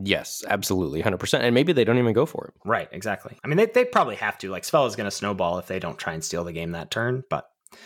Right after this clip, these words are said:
Speaker 2: yeah, maybe they just incorrectly assess that and pass, and you win that way also.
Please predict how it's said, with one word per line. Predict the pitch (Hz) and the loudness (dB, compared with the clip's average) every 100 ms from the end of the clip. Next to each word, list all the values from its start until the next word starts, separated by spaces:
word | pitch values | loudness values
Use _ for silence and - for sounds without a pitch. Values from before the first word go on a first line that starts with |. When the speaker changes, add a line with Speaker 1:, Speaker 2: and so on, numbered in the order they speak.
| - _ | -20 _
Speaker 2:
yeah, | 87 - _ _ | -10 -10 _ _
maybe | - 85 87 | -10 -6 -2
they | 95 | 0
just | 92 - | 0 -2
incorrectly | - 107 110 92 101 | -6 -2 0 0 2
assess | 92 139 131 | 4 4 4
that | - 139 | 4 4
and | 117 95 | 2 -2
pass, | - 117 123 | 2 2 2
and | 95 90 | 2 2
you | |
win | 95 98 | 2 2
that | 92 82 | 0 0
way | 85 87 107 - | -2 -4 -8 -6
also. | - - 123 | -4 -4 -8